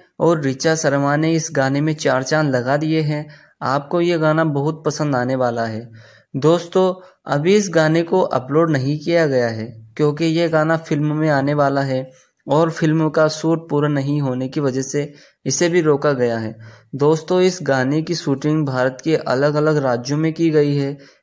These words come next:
इस गाने पर ख्वाजा ख़तीब साहब की बहुत मेहनत लगी हुई है। इस गाने पर पिछले पाँच सालों से मेहनत की गई थी और अब बहुत जल्द इस गाने को अपलोड भी किया जाएगा।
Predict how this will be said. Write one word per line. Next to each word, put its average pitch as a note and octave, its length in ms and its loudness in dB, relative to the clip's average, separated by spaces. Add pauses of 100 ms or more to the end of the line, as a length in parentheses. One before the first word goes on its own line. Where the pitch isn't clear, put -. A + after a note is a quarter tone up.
इस D3 180 -4
गाने D#3 320 2
पर E3+ 180 2
ख्वाजा D#3+ 360 0
ख़तीब D#3 300 -4
साहब C3 380 -2
की D#3+ 360 -4 (340)
बहुत D#3 320 2
मेहनत D#3 320 2
लगी C#3 220 0
हुई A#2 240 -2
है। A2+ 140 -6 (400)
इस D#3+ 260 -4
गाने E3 260 2
पर F#3+ 140 0
पिछले F3+ 400 -2
पाँच E3+ 320 0
सालों D3+ 300 0
से E3+ 180 -2
मेहनत D3 420 0
की F3+ 140 -2
गई D#3+ 220 4
थी D#3 300 -4 (300)
और D#3+ 220 4
अब D#3+ 120 2
बहुत D3 400 0
जल्द D#3 200 2
इस D#3 180 -2
गाने C#3 260 0
को D#3 140 2
अपलोड C#3+ 440 0
भी E3 100 0
किया C#3+ 260 2
जाएगा। A#2 480 -2